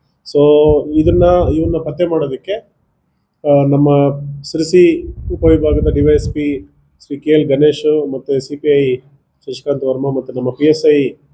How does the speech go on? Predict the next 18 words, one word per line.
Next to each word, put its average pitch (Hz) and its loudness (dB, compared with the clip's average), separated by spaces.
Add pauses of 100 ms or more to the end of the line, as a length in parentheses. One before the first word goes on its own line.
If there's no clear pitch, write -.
(380)
ಆ, 123 -8
ರಾಜ್ಕುಮಾರ್ 143 0
ಉಕ್ಳಿ, 151 -2
ಮತ್ತೆ 135 -6
ಮಹಂತ್-, 123 -6
ಮಹಾಂತೇಶ್ 147 2
ಕುಂಬಾರ್, 135 -2 (640)
ಮತ್ತೆ 139 -4
ನಮ್ಮ 131 -2
ಸಿಬ್ಬಂದಿಗಳಾದ, 139 2 (720)
ಆ, 127 0
ಪ್ರಶಾಂತ್ 156 2
ಪಾವಸ್ಕರ್, 165 0 (280)
ಚಂದ್ರಪ್ಪ 143 -4
ಕೊರವರ್, 143 -2 (520)
ಮತ್ತೆ 131 -6
ರಾಮಯ್ಯ, 143 2 (200)
ಮತ್ತೆ 127 -2